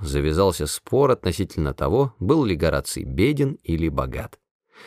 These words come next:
Был ли он человек приятный, сластолюбивый и беззаботный, сочинявший стихи для забавы, как Шапель,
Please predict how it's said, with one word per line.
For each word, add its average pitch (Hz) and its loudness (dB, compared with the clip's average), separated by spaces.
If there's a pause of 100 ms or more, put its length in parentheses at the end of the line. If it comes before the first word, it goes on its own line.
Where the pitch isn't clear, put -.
Был 175 4
ли 120 4
он 85 2
человек 71 -2
приятный, 104 0
сластолюбивый 82 0
и - -2
беззаботный, 71 0 (140)
сочинявший 78 -2
стихи 76 -4
для 67 -2
забавы, 98 0
как - -4
Шапель, 98 0